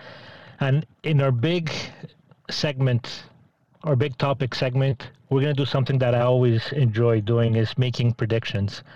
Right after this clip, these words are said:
'cause I'm always so good at them. <laughs> So if you have a couple of bucks on the sides and, well, you wanna,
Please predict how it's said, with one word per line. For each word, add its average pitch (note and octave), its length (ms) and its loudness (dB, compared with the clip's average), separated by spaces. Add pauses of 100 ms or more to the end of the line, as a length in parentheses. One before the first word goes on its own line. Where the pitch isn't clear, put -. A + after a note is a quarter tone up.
(160)
'cause A2+ 140 0
I'm A#2 160 4
always B2 300 2
so A#2+ 140 0
good A2 200 0
at G2+ 120 -2
them. G#2 240 -2 (300)
<laughs> E3 220 -4 (400)
So B2+ 160 0
if D3 260 -4
you D3 60 0
have D#3+ 100 0
a F3 60 0
couple E3+ 300 0
of D#3 100 0
bucks D#3+ 240 -2
on D#3 60 2
the D3+ 80 2
sides D3+ 520 -2 (460)
and, A#2 520 4
well, B2+ 220 4
you B2 120 6
wanna, C3 340 4